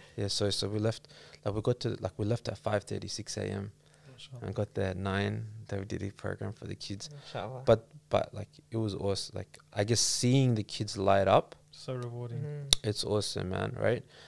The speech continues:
Speaker 1: Um, when I was in uni, like, when I was in school, um, there's something called the Kwong Li Dao s-,
Speaker 2: Yeah, yeah.
Speaker 1: Young Scholar thing, right? And then if you get accepted into that program, you get to do, like, one unit,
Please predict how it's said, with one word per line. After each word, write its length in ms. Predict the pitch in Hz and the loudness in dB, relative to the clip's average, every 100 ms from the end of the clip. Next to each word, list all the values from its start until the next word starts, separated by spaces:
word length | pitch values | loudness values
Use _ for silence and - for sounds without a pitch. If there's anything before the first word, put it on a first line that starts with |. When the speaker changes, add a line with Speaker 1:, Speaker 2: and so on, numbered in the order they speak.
| - | -4
Speaker 1:
Um, 320 | - 98 98 92 | 2 4 2 4
when 160 | 107 | 6
I 100 | 127 | 8
was 180 | 143 139 | 8 8
in 140 | 113 | 4
uni, 260 | 107 117 123 | 6 6 4
like, 160 | - - | 0 2
when 80 | |
I 60 | 110 | 4
was 120 | 127 | 4
in 100 | 123 | 2
school, 540 | 101 - - 113 107 131 - - - - - | -2 -2 2 4 4 0 -6 -20 -20 -14 -2
um, 500 | 98 95 95 98 101 _ _ _ _ _ - - | 2 2 2 -2 -8 _ _ _ _ _ -20 -8
there's 100 | 120 | 0
something 220 | 139 151 | 2 4
called 160 | 151 147 | 4 4
the 40 | |
Kwong 360 | - - 113 110 | 2 4 4 4
Li 120 | 107 | 0
Dao 500 | 101 104 104 110 110 - _ _ _ _ _ - | 0 2 2 0 -2 -10 _ _ _ _ _ -18
s-, 100 | - | -14
Speaker 2:
Yeah, 60 | 123 | -12
yeah. 60 | 127 - | -12 -12
Speaker 1:
Young 280 | 131 110 107 | -2 0 0
Scholar 440 | - 110 - 104 - - | -2 0 0 0 -2 -12
thing, 260 | - 107 104 - - - - - | -6 -4 -6 -12 -20 -20 -10 6
right? 220 | 107 - - | 6 6 2
And 160 | 110 | 0
then 200 | 110 107 - - | 2 2 -4 -8
if 200 | 104 - | -6 0
you 60 | 123 | 6
get 160 | 135 | 6
accepted 320 | - 113 - - | 6 0 -2 -4
into 100 | - | 0
that 140 | 107 | 0
program, 380 | - 104 113 151 - - - | 2 4 4 2 -2 -20 -14
you 100 | - | 0
get 200 | 107 120 | 4 4
to 140 | - 113 | 4 2
do, 300 | 104 110 107 | 4 2 4
like, 340 | 104 98 - - - _ _ _ - | 4 4 -2 -20 -20 _ _ _ -16
one 280 | - 107 113 | 2 6 8
unit, 480 | 107 110 160 - - | 8 8 6 4 -4